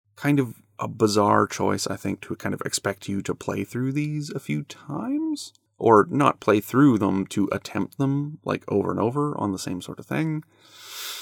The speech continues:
I'm not sure how much of a fan I am of that part of it. I wish there was kind of a more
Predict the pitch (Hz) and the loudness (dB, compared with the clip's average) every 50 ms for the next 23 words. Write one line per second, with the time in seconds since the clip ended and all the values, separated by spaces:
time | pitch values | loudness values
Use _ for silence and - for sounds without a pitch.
0 | - - _ - - - 156 151 156 156 151 151 151 147 147 - _ - - - | -14 -18 _ -8 -4 -2 0 2 4 4 4 4 4 2 0 -2 _ -8 -2 4
1 | - 135 127 123 120 117 117 117 117 110 - 110 107 107 110 - - 110 107 110 | 6 6 6 6 6 2 2 2 2 0 0 -2 -4 -4 -4 -8 -6 -6 -4 -2
2 | 113 120 123 123 127 127 131 127 131 131 127 117 104 113 110 123 143 165 175 - | -2 -2 -2 -2 -2 -2 -2 -2 -2 -2 -2 -2 -4 -4 -4 -2 -2 -4 -4 -6
3 | - - _ _ _ _ _ - - 156 165 165 175 175 196 214 202 - - - | -10 -18 _ _ _ _ _ -6 -4 -4 -2 -2 -2 -2 -2 -4 -4 -8 -10 -8
4 | 110 110 107 110 113 110 - - - 113 107 104 104 101 98 - - 98 92 101 | -6 -4 0 0 0 0 0 0 0 0 2 2 0 0 -2 -4 -8 -6 -6 -6
5 | 98 95 95 95 92 92 95 92 95 95 95 95 - | -6 -6 -6 -6 -6 -6 -6 -6 -6 -6 -8 -8 -12